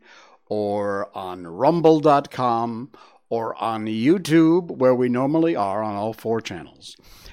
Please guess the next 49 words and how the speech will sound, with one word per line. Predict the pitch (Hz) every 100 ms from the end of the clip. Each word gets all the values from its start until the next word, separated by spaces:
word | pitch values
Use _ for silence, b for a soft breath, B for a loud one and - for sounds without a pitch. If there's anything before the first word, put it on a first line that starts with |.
| B
We | 123 139
are, | 139 165
of | 135
course, | 143 139 139 -
also | - 127 120 127 123
a | 120 117
podcast, | - 117 123 107 104 98 139 -
the | 110 107
audio | 113 113 107
part | 95 107 104
of | 98
our | 95
show. | - 117 139 170
Those | 101 95 -
folks | 107 101 -
of | 101
you, | 107 107
hundreds | - 135 160 135 113
of | 104
you, | 101 95
thank | - 101 98
you | -
so | 90 95
much, | 87 87 127 -
who | 117
are | 101
listening. | 101 104 - 131 170 180
Subscribe | - 90 - 113 104 95
to | 98
our | 90
podcast | 87 117 110 98 117 117 - -
on | 90 85 B B B B B
Apple, | 113 127 139 131 127
Spotify, | - 127 120 120 123 120 123 104
Google, | 110 113 117 117 113 113 110
wherever | 113 139 139
you | 135
get | 117 113
your | 113
podcast, | 104 98 87 95 90 -
we're | 104 110
there. | 85 85
Just | 101 120 156
look | -
for | 135
The | 117
Jay | 104 113
Sheldon | 110 117 95 87 80
Show. | - 87 78